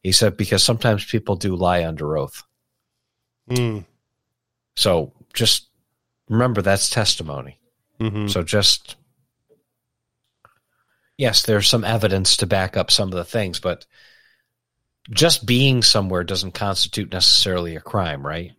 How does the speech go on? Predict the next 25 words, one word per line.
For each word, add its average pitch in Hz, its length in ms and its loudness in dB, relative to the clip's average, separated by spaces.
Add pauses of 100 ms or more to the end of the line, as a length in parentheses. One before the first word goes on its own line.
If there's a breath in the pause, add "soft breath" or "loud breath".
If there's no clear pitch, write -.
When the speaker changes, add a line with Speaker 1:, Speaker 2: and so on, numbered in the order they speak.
(140)
Speaker 2:
Correct. 123 280 4
Speaker 1:
Unless, - 560 2
unless 139 340 2
you're, 90 220 -4 (380 soft breath)
you 151 60 -4
know, 107 120 0
in 113 140 -2
Washington, 113 580 0
D 95 160 -6
C - 180 0
on 92 100 -2
January 87 460 -6
sixth - 320 -4
of - 60 -20
twenty 78 280 -14
twenty-one. - 1160 -12 (1120 loud breath)
Speaker 2:
Well, 135 420 2
oh, 160 280 6
isn't 120 140 -2
that 123 180 2
that 127 160 0
double 131 260 2
standard 127 440 -4
problem 139 300 -2
again? 156 320 -4